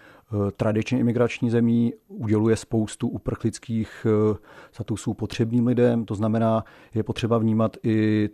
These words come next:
to, že, eh, Austrálie z hlediska migrace v podstatě postupuje i pozitivně. Nevidět pouze tu negativní část, která jí samozřejmě je vyčítána. Já na to mohu mít, eh,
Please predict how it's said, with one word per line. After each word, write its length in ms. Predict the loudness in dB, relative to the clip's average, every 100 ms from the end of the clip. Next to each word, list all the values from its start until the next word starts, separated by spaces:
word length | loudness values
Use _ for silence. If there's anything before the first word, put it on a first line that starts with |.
| _
to, 180 | 0 2
že, 360 | 4 4 2 -2 -16 -20 -16 -6
eh, 20 | -2 -2 -2
Austrálie 840 | -4 -6 -2 2 4 4 4 2 0
z 80 |
hlediska 400 | -2 -2 -2 -2
migrace 600 | -2 0 0 -2 0 0 -2 -10 -20 _
v 40 |
podstatě 440 | -12 -6 -4 -2
postupuje 560 | -4 -4 -6 -4 -2 -2
i 180 | 0 -2
pozitivně. 640 | -2 -4 -2 -2 -4 -6 -12 -6
Nevidět 380 | -2 0 0 -2
pouze 300 | -2 0 -2
tu 200 | 0 -2
negativní 500 | 0 -2 -2 -2 -2
část, 300 | 0 -2 -2
která 220 | -4 -2
jí 140 | -2
samozřejmě 380 | -4 -4 -2 -2
je 40 | -2
vyčítána. 540 | -6 -4 0 0 2
Já 100 | 0
na 120 | -2
to 100 | -2
mohu 180 | 0 0
mít, 300 | 0 -2 -4
eh, 200 | -4 -2